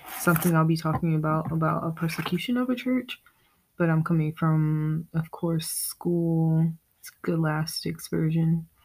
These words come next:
And then also listen out,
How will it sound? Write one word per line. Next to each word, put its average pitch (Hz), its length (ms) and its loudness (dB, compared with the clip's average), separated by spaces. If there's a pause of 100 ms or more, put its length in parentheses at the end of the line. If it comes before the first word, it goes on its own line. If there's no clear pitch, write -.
(1000)
And 175 280 4
then 165 680 4
also 208 760 -2 (1300)
listen 175 360 -2
out, 170 240 -4